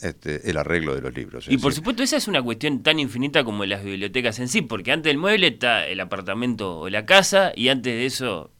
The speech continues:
Speaker 2: eh,
Speaker 1: Exacto.
Speaker 2: de qué trabaja uno, y antes de eso, dónde nació uno, y así.
Speaker 1: Sí, <laughs> este, ahora, <laughs> sin ir tan lejos, este, sin ir al Génesis,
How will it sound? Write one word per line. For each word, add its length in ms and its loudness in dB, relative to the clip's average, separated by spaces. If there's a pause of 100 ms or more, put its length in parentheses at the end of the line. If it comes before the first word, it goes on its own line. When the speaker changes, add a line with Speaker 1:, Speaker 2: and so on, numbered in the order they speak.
(100)
Speaker 2:
eh, 800 -6
Speaker 1:
Exacto. 240 -2
Speaker 2:
de 60 -4
qué 80 2
trabaja 460 6
uno, 280 6
y 80 2
antes 140 0
de 200 0
eso, 60 2
dónde 220 2
nació 340 2
uno, 340 -2
y 100 -10
así. 280 -8 (320)
Speaker 1:
Sí, 240 2 (220)
<laughs> 220 2
este, 480 0 (180)
ahora, 320 6
<laughs> 260 6
sin 220 4
ir 100 6
tan 220 6
lejos, 480 10 (680)
este, 680 2 (300)
sin 220 2
ir 100 6
al 80 4
Génesis, 600 2